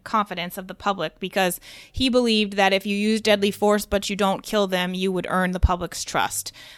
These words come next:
Um, and he was also the police chief who touted using warning shots to, like, send a message. So, um, across the board, super awesome.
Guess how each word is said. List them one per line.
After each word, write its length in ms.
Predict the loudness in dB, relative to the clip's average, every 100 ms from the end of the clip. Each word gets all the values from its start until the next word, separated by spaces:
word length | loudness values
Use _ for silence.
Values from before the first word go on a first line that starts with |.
| -6
Um, 420 | 0 2 2 0 -8 -10 2
and 80 | 4
he 80 |
was 60 | 8
also 240 | 8 6 4
the 80 |
police 360 | 4 6 4 0
chief 300 | -2 -2 -2
who 380 | 0 0 0 -4 -12 _ _
touted 520 | 2 6 6 4 0 -4
using 420 | -2 0 2 0
warning 360 | 2 2 4 2
shots 520 | 2 4 4 4 0
to, 140 | -2 -2
like, 360 | 0 -2 -4 _ -8
send 340 | -2 0 0
a 40 |
message. 500 | 0 0 -2 -6 -4
So, 480 | 0 2 6 6 4 -2 -20 -20 -8
um, 500 | 0 4 4 2 -2 -8 _ _ _ -10
across 320 | 2 4 4
the 120 | 2
board, 420 | 2 4 4 2 -2 _
super 720 | -4 -2 -2 0 0 2 0 -2 2
awesome. 800 | 4 4 2 0 2 4 4